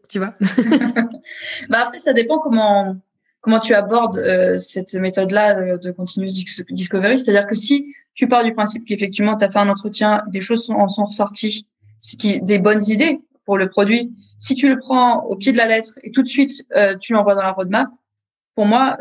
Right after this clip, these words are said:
Speaker 2: ça, c'est à pas faire. Par contre, si tu le mets dans une petite boîte en disant, « Tiens, ça, c'est intéressant,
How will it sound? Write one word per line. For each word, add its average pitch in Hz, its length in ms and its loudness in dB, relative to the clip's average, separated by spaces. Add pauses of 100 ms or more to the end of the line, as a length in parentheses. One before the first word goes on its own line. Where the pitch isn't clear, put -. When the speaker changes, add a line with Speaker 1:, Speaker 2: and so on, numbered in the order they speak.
Speaker 2:
ça, 220 260 -4
c'est 226 120 2
à 196 60 2
pas 196 160 -2
faire. - 160 -4
Par 233 120 -6
contre, 285 160 2
si 262 100 0
tu 277 140 4
le 262 40 6
mets 247 320 2
dans 208 120 -12
une 208 140 -2
petite 226 200 -6
boîte 233 260 0 (520)
en 214 40 -6
disant, « 196 260 0
Tiens, 269 260 2
ça, 269 180 2
c'est 269 140 0
intéressant, 220 640 0